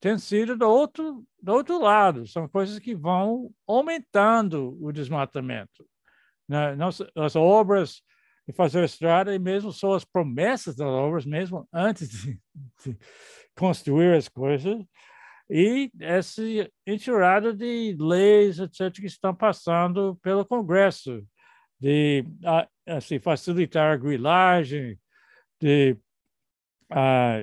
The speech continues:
acabando basicamente com a, a licenciamento ambiental, o P L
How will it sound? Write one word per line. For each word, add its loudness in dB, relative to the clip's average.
acabando 2
basicamente -4
com -2
a, 0
a -2
licenciamento -6
ambiental, 0
o -12
P -8
L -6